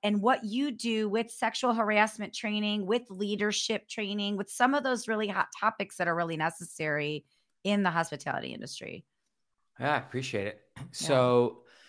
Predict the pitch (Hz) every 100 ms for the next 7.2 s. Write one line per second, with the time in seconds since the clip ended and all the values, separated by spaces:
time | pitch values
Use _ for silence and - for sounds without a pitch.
0 | - - - 151 151 131 127 123 127 127
1 | 127 113 110 101 110 - - _ - -
2 | - 117 - 117 117 - - 120 107 98
3 | 104 110 95 95 92 95 95 95 113 107
4 | 104 113 107 104 - 113 104 95 101 92
5 | 95 98 - 95 87 85 85 - - _
6 | _ - - _ 107 98 98 98 95 95
7 | 92